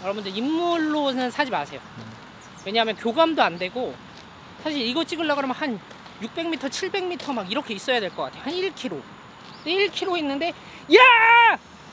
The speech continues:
Speaker 1: 이거 찍어! 여기 이렇게, 이렇게 잡아!" 이러면 들리지도 않잖아요. 그러니까 막 카메라 들고 뭐, 뭐 무전기 들고 핸드폰 들고 그렇게 해서 소통하면서 사진 찍을 거 아니면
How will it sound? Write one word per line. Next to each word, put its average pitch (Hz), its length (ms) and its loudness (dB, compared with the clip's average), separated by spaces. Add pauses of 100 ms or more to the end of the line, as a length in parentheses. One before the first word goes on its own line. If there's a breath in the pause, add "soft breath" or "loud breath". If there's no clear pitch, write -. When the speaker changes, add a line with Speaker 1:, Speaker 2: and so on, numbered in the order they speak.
(100)
Speaker 1:
이거 370 200 4
찍어! 453 560 4
여기 359 240 4
이렇게, 381 300 0
이렇게 370 360 -4
잡아!" 349 360 4
이러면 339 440 2
들리지도 269 420 0
않잖아요. 190 500 0
그러니까 165 300 -4
막 180 140 -6 (520)
카메라 381 340 0
들고 294 540 -6 (260)
뭐, 180 280 -6 (760)
뭐 202 180 -2
무전기 277 400 -2
들고 254 340 -6 (260)
핸드폰 311 340 -8
들고 277 400 -6 (100)
그렇게 262 300 0
해서 226 320 -2
소통하면서 285 540 -6
사진 269 280 -6
찍을 247 220 -8
거 233 80 -4
아니면 196 460 -6